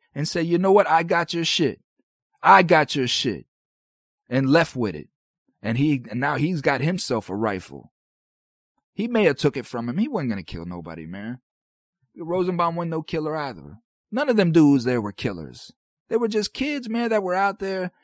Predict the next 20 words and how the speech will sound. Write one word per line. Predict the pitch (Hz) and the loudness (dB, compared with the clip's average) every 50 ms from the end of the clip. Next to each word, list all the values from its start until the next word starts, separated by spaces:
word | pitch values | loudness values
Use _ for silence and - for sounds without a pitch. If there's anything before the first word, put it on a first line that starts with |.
| _ _ | _ _
having | - 113 131 156 151 156 165 165 151 151 _ _ _ _ | -4 -2 0 0 0 -2 -2 -4 -6 -8 _ _ _ _
fun, | _ _ - - 117 147 156 151 127 95 62 - 98 - _ _ _ _ _ _ _ - | _ _ -10 -4 0 0 2 2 0 -4 -6 -12 -18 -20 _ _ _ _ _ _ _ -6
unleashing, | 107 110 110 120 139 139 135 - - 92 82 82 | -4 -2 2 4 4 4 4 2 -2 -6 -8 -8
venting. | 82 117 123 113 - - - 78 | -4 -4 -4 -4 -4 -8 -12 -14
That's | 87 98 - 123 | -14 -12 -8 -6
all | 120 123 117 | -4 -4 -4
that | 117 113 101 | -4 -6 -8
was, | 76 90 90 90 87 73 | -8 -10 -12 -12 -12 -12
man. | 90 95 95 92 90 98 - _ _ _ _ _ _ _ _ _ _ _ _ _ _ _ _ _ _ _ _ _ _ _ _ _ _ _ | -14 -14 -14 -14 -14 -16 -16 _ _ _ _ _ _ _ _ _ _ _ _ _ _ _ _ _ _ _ _ _ _ _ _ _ _ _
They're | - 98 | -14 -10
getting | 101 110 110 110 113 | -6 -4 -4 -2 -2
ready | 117 113 113 113 110 | -2 0 -2 -2 -4
to, | - - 113 107 107 104 101 92 | -4 -8 -6 -6 -4 -4 -6 -8
to | - - 104 95 | -10 -12 -12 -10
send | 95 - - 123 117 117 | -10 -8 -6 -6 -4 -4
the | 113 110 | -4 -6
jury | 107 113 117 117 110 110 117 | -4 -4 -2 -2 -2 -2 -2
off | 120 120 117 | -2 -4 -6
for | - - - 120 110 104 98 | -8 -12 -10 -8 -6 -6 -6
deliberation. | 92 95 98 107 110 110 113 113 110 113 123 127 127 - - 123 123 123 127 131 | -6 -6 -4 -4 -4 -4 -2 -2 0 0 0 -2 -4 -6 -8 -8 -8 -8 -10 -10